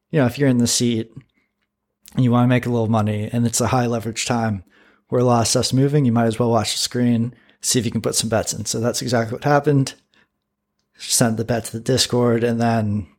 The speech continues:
um, people were like, "Oh, like, what? Why are you betting that? Because it could be, you know, a negative E V if you devig it." It was a steam chasing play. I had seen it move across the board. I had seen the screen kinda light up on that one game,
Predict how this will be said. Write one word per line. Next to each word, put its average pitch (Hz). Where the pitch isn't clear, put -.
um, 110
people 117
were 117
like, 120
"Oh, 143
like, 110
what? 117
Why 117
are 120
you 117
betting 120
that? 117
Because 113
it -
could 113
be, 113
you 131
know, 113
a 110
negative 117
E 113
V 147
if 120
you 117
devig 107
it." -
It 120
was 113
a -
steam 123
chasing 113
play. 104
I 110
had 110
seen 127
it 113
move 117
across -
the 123
board. 107
I 107
had 107
seen 127
the 117
screen 120
kinda 113
light 110
up 110
on 110
that 107
one 117
game, 139